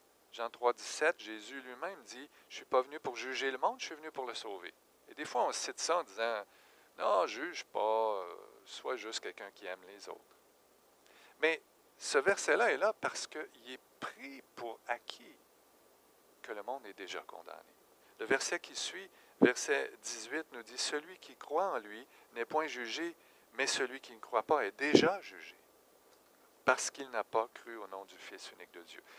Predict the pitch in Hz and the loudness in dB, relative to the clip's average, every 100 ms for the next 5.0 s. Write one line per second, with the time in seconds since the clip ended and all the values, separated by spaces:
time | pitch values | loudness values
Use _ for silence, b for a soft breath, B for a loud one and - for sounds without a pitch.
0 | B 113 120 175 135 120 120 110 113 147 | B -2 4 4 4 -2 -4 -4 -6 -4
1 | 131 143 - 113 98 98 92 - 82 - | -4 -4 -2 -4 -2 -14 -14 -14 -6 -6
2 | - 98 104 - 139 113 92 101 92 - | -6 -14 -4 0 2 2 2 -6 -10 -8
3 | 110 - 123 127 B B - - 98 104 | -4 -2 -2 -6 B B -10 0 2 2
4 | 113 - - - 104 - - 82 98 85 | 0 -6 -10 -8 -8 -12 -14 -8 -4 -6